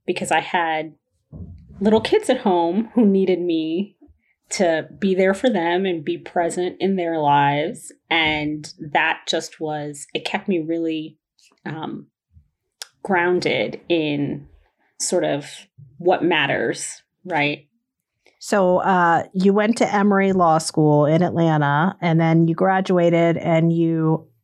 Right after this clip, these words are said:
Speaker 2: I believe you worked for a few years in private
Speaker 1: I did.
Speaker 2: practice. Yeah?
Speaker 1: Four years, yep.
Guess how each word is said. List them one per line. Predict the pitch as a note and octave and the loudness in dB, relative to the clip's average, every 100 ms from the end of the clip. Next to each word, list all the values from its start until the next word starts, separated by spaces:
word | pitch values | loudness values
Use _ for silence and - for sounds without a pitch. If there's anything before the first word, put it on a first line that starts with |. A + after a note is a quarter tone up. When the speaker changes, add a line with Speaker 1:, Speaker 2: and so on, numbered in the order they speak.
| - | -4
Speaker 2:
I | F3+ F3+ | 0 0
believe | F#3 G3+ A#3+ G3+ | 2 2 4 4
you | E3+ | 2
worked | F3+ F#3 | 2 -2
for | - F3 | 0 0
a | E3 | 0
few | - F3+ | 2 2
years | F3 E3 D#3+ D#3+ D#3 D#3+ - - _ - | 4 4 4 4 2 0 -6 -18 _ -4
in | F3+ | -2
private | F3+ F3 G#3 | 0 2 2
Speaker 1:
I | |
did. | - | 2
Speaker 2:
practice. | A#3+ D#3 D#3 D3+ D#3 D#3+ - _ _ | 2 0 0 0 2 0 -8 _ _
Yeah? | G3 F#3 F#3+ A3 - - - _ _ | -2 2 0 -2 -12 -20 -20 _ _
Speaker 1:
Four | - A#3+ E4+ | 0 2 2
years, | G#3+ C3+ F#2 - | 0 -2 -4 -4
yep. | A3 F4 | -2 -2